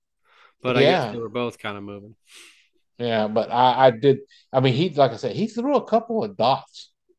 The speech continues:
Speaker 2: and, and I think that's there. I think that's gonna come out. But I love putting, putting him out there in play action, especially after, you know,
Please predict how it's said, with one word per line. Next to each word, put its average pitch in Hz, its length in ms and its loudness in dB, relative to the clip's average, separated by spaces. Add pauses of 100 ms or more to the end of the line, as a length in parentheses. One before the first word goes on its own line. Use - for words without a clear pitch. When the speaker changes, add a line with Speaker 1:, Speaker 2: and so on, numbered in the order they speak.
(120)
Speaker 2:
and, 104 220 -6
and 110 200 -4
I 104 120 0
think 214 340 0
that's 165 380 2
there. 127 320 4
I 117 100 0
think 135 300 -10
that's 123 160 -8
gonna 113 180 -10
come 113 240 -6
out. 131 300 -2 (480)
But 127 100 8
I 123 120 10
love 123 640 4
putting, 101 440 -6 (200)
putting 107 280 0
him 101 140 -2
out 98 180 -4
there 101 160 -4
in 87 80 -14
play 104 280 -2
action, 98 380 -6
especially 202 880 2 (540)
after, 139 640 2 (140)
you 147 100 -4
know, 107 380 0